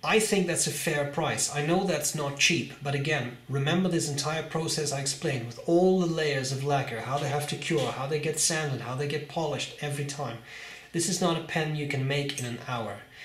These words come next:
And you are buying an Indian pen, handmade pen, right? Because Ranga makes the, the, Mister Ranga makes the pens by hand in India.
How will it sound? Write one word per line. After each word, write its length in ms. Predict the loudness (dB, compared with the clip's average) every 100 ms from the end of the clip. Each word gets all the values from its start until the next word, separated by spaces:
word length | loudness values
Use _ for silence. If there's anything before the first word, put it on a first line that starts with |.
| -18 -10
And 140 | -6 0
you 120 | 2
are 60 |
buying 320 | 4 2 2 0
an 80 |
Indian 380 | 0 0 2 0
pen, 260 | 0 -2 0
handmade 560 | 0 -2 -2 -2 -4
pen, 320 | -4 -2 -2 -4
right? 240 | -6 -6
Because 220 | -4 -4
Ranga 340 | -2 -2 -2 -2
makes 340 | -2 -4 -4
the, 260 | -6 -8 -10 -10
the, 140 | -8
Mister 260 | -4 -2 -2
Ranga 300 | -4 -4 -6
makes 320 | -6 -4 -4
the 240 | -4 -8 -12 -20 _ _ -20 _ _ _
pens 260 | -8 -6 -4
by 160 | -4 -4
hand 440 | -4 -2 0 0
in 100 | -2
India. 480 | -4 -4 -4 -6